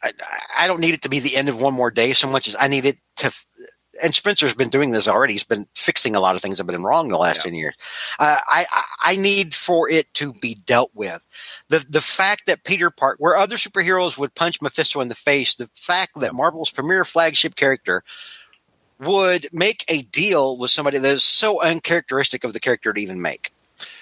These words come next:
Speaker 2: My, what I would like, 'cause I liked the Mary Jane and Spider-Man dynamic as it is right now.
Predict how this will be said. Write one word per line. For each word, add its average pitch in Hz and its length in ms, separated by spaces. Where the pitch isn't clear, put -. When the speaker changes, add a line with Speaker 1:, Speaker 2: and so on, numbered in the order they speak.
Speaker 2:
My, 254 480
what 202 220
I 247 160
would 294 160
like, 151 280
'cause 175 180
I 226 180
liked 185 460
the 165 100
Mary 165 280
Jane 156 220
and 151 80
Spider-Man 147 460
dynamic 135 480
as 131 180
it 131 60
is 120 160
right 117 220
now. 80 300